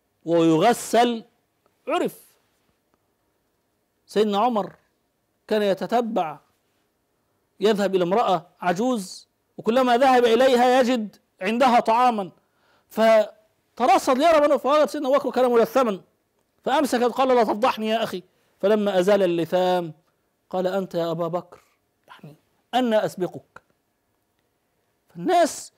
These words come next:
تخفي الأعمال ليقبلها الله عز وجل، وهناك أناس تتعمد في إذلال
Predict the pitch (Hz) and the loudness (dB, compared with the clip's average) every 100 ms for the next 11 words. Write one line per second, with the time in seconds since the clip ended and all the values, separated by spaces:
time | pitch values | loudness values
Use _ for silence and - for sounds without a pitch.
0 | _ _ _ 370 339 - 349 302 277 254 | _ _ _ -4 -2 -4 -2 0 0 0
1 | 339 349 302 262 240 226 269 254 214 226 | 2 4 4 2 0 0 0 0 0 2
2 | 233 214 285 226 208 220 262 240 262 - | 2 2 0 -2 -2 -4 -6 -6 -6 -2
3 | 262 269 277 339 403 359 311 262 165 123 | -2 0 2 2 0 0 0 0 -2 -10
4 | - - - _ _ _ _ _ _ _ | -18 -20 -20 _ _ _ _ _ _ _
5 | _ _ _ _ _ _ 226 240 214 190 | _ _ _ _ _ _ -10 -6 -4 0
6 | 240 285 277 254 208 160 | 2 4 4 2 0 -6